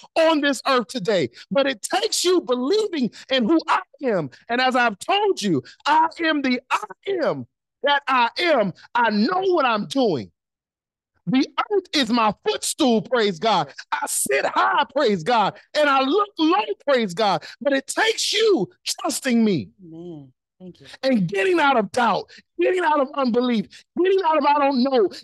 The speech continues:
Speaker 1: getting out of juggling, and just trust that I am the I am. And I know what I'm doing in Jesus' name.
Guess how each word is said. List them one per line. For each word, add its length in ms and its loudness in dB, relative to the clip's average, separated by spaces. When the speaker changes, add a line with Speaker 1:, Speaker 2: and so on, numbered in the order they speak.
Speaker 1:
getting 240 -2
out 100 -2
of 160 -4
juggling, 580 -2
and 160 -2
just 260 -2
trust 400 -4
that 140 0
I 200 4
am 300 0
the 140 2
I 180 2
am. 280 0
And 140 0
I 80 0
know 160 2
what 140 -4
I'm 160 -2
doing 360 0
in 120 -2
Jesus' 480 -4
name. 400 -2